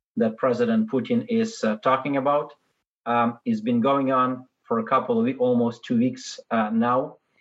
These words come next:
Uh, the initial plan, uh, according to the U S intelligence and other intelligence sources, was for,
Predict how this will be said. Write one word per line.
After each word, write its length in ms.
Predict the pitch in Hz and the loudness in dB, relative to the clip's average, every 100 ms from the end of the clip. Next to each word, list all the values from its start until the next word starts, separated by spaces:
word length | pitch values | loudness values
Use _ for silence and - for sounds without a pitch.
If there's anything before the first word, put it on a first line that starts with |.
| _ _ _ | _ _ _
Uh, 260 | 117 123 120 - 123 | -2 0 0 -4 -2
the 120 | 131 | 0
initial 440 | 143 180 - 127 | 2 0 0 -2
plan, 520 | 113 147 147 123 143 - _ _ _ _ - | 0 0 0 0 -4 -12 _ _ _ _ -2
uh, 380 | 117 117 113 113 | 0 2 0 -2
according 460 | 117 143 135 127 | -2 0 2 2
to 140 | 113 110 | 0 0
the 60 | |
U 140 | 117 127 | 2 2
S 220 | 131 131 | 2 -2
intelligence 560 | 127 127 127 120 120 | -4 0 2 2 0
and 80 | 120 | 0
other 220 | 123 123 | 0 0
intelligence 520 | 120 127 123 110 113 - | 0 0 0 2 0 2
sources, 460 | 131 131 127 117 | 0 0 -2 0
was 320 | 110 120 113 | 2 0 0
for, 460 | - 120 117 110 110 | -4 0 2 0 -4